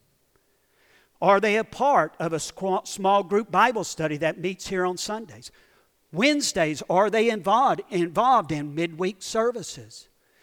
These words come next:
Are they connected? Are they serving? Are they a part of Bible study? Now listen to me, this is very important. Hear what I'm gonna say here.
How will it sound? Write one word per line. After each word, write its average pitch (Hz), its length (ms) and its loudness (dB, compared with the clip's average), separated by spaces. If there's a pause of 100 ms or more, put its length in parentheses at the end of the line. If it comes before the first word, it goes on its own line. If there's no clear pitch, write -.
(220)
Are 220 260 8
they 262 140 4
connected? 233 720 2
Are 190 200 6
they 240 200 2
serving? 233 560 2
Are 214 200 6
they 247 200 4
a 233 80 4
part 208 560 2 (400)
of 202 440 4 (400)
Bible 185 440 2
study? 117 500 -6 (640)
Now 196 140 -2
listen 240 400 0
to 190 140 -2
me, 180 100 2
this 190 360 0
is 240 260 -2
very 202 420 0
important. 220 760 0 (300)
Hear 240 260 0
what 254 160 2
I'm 240 120 2
gonna 214 160 0
say 208 320 0
here. 123 380 -12